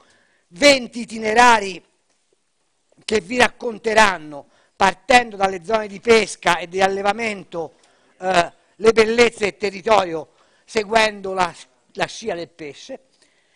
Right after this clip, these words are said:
Poi ci trovate dentro tutta l'attività che abbiamo fatto, quindi tutti i collegamenti, le cose. Infine avete una serie di spunti, se vi volete applicare a studiare un po' di più, a capire un po' di più,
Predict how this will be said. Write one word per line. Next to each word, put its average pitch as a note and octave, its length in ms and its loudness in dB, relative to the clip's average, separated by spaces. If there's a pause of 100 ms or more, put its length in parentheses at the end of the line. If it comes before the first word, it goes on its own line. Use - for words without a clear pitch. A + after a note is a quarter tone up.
(460)
Poi F4 260 4
ci C#4+ 120 -14
trovate C#4+ 480 0
dentro D4+ 680 -6
tutta F4 500 -2
l'attività D4+ 640 0
che - 140 -4
abbiamo C#4+ 360 0
fatto, C4 480 2
quindi G#3+ 280 -14
tutti B3+ 320 -16
i - 20 -14
collegamenti, A3+ 880 -4
le G3+ 120 -6
cose. D#3 260 -10 (440)
Infine E4+ 640 -2
avete C4+ 320 0
una B3+ 160 -6
serie B3 260 -4
di C4 120 -12
spunti, F3+ 720 -18 (380)
se G3+ 160 -12
vi G3+ 100 -14
volete G3+ 580 -6 (340)
applicare F3 760 -2
a D3+ 240 -2
studiare E3+ 480 -8
un D#3+ 80 -14
po' E3+ 120 -12
di F#3 100 -14
più, C#4 240 -10
a E3+ 120 -8
capire F3+ 300 -14
un F3+ 100 -16
po' D4+ 100 -6
di F4 120 -8
più, F3 220 -16